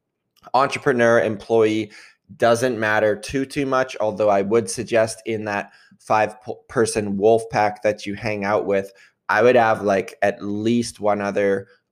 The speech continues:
entrepreneurial minded person, because that's going to help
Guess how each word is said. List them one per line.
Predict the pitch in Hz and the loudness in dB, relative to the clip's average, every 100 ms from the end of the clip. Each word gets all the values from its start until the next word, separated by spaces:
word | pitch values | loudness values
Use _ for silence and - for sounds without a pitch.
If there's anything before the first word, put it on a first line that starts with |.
| 101 | -2
entrepreneurial | 104 101 113 117 98 95 95 101 98 | -2 -2 -8 -6 -6 -4 -2 0 -2
minded | 98 95 98 95 | -4 -8 -8 -12
person, | - 107 101 - 120 131 | -8 -6 -4 -4 -4 -6
because | 104 98 104 92 | -10 -8 -6 -2
that's | 92 92 - | -2 -2 -2
going | 110 104 | -4 -4
to | 117 110 | -6 0
help | 110 107 | 2 2